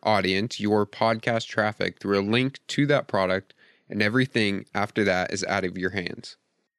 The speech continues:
Now, why would you become an affiliate? Becoming an affiliate can create passive income that will allow you to focus on getting to know your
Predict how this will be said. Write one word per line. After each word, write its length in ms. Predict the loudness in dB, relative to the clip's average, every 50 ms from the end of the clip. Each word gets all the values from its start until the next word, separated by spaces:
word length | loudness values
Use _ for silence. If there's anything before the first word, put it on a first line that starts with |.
| _ _ _ _ _ _ -4
Now, 140 | -2 0
why 200 | 2 4 4 4
would 220 | 4 2 2 2 2
you 180 | 0 0 0
become 560 | 0 -2 -2 -2 -4 -6 -4 -2 -2 0 0 -2
an 100 | -2 -4
affiliate? 540 | -4 -4 -4 -6 -4 -4 -4 -8 -10 -14 _ _ _ -16 -14 -8
Becoming 440 | -6 -6 -4 -2 0 0 2 2 2
an 60 | 2
affiliate 640 | 2 0 -2 -2 -2 0 2 2 2 2 0 -2 -4
can 160 | -4 -6 -4
create 400 | -2 0 2 2 2 2 0 -2
passive 420 | -4 -2 -2 -4 -4 -4 -4 -2
income 400 | 0 0 0 -2 -2 -2 -2 -2 -2
that 140 | -4 -2 0
will 160 | 0 2 2
allow 220 | 2 2 2 2
you 180 | 2 0 0 0
to 80 | 0
focus 480 | -2 -2 -2 -2 -2 -2 -2 -6 -4 -4
on 140 | -4 -4 -2
getting 340 | -2 0 0 0 0 -2 -2
to 120 | -2 -2
know 160 | 0 2 2
your 240 | 2 2 0 -2 -4